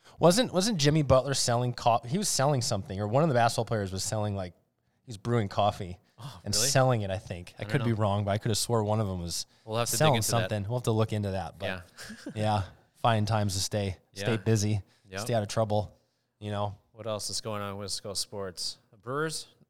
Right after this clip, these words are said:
Speaker 2: they, have they made any moves this offseason?
Speaker 1: Man, I haven't even looked. I'm not
Speaker 2: I
Speaker 1: sure.
Speaker 2: haven't really either.
Speaker 1: I do know they did say, pretty sure they're gonna have fans this
Speaker 2: Okay.
Speaker 1: year.
Speaker 2: I know, uh, Bucks are trying to get, push for something to get,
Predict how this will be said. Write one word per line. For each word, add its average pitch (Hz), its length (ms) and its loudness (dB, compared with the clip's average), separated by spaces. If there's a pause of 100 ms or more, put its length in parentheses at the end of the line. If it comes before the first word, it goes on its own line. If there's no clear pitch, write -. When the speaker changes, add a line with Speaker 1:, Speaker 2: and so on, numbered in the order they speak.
Speaker 2:
they, 127 240 -4
have 113 100 -8
they 131 80 -6
made 135 180 -8
any 143 160 -10
moves 143 260 -10
this 139 120 -10
offseason? 143 480 -10 (260)
Speaker 1:
Man, 117 240 2
I 110 120 6
haven't 101 240 2
even 92 140 -4
looked. 101 340 -2
I'm 113 140 -2
not 104 160 -2
Speaker 2:
I - 40 -6
Speaker 1:
sure. 110 240 -2
Speaker 2:
haven't 85 160 -8
really 85 140 -10
either. 90 260 -14
Speaker 1:
I 127 120 -2
do 143 200 8
know 147 240 10
they 117 220 0
did 131 240 -2
say, 113 340 2 (160)
pretty 151 160 2
sure 131 160 2
they're 117 80 2
gonna 110 140 2
have 101 120 2
fans 104 760 -4 (200)
this 104 220 -2
Speaker 2:
Okay. - 80 -2
Speaker 1:
year. 92 300 -4 (320)
Speaker 2:
I 127 100 0
know, 143 300 -4 (360)
uh, 120 120 -4
Bucks 123 260 -4
are 127 60 -12
trying 117 220 -6
to 104 200 -6 (140)
get, - 260 -16
push - 180 -10
for 110 120 -12
something 104 340 -10
to 104 80 -16
get, 98 220 -10